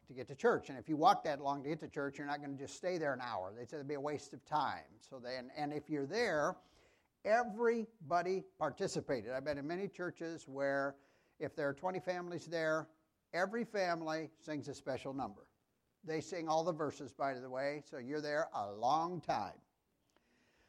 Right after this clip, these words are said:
But try to leave someone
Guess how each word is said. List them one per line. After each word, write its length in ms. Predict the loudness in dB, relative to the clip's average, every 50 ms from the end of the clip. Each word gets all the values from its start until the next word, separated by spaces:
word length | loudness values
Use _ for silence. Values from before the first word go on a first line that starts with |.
| _ _ _ _ -14 0 4
But 320 | 4 4 4 2 -2 -12
try 600 | -18 -8 -2 0 2 4 4 6 8 6 6 6 4
to 80 | 2 2
leave 460 | 4 6 8 8 8 8 6 2 0
someone 540 | -2 2 4 4 4 4 4 4 2 2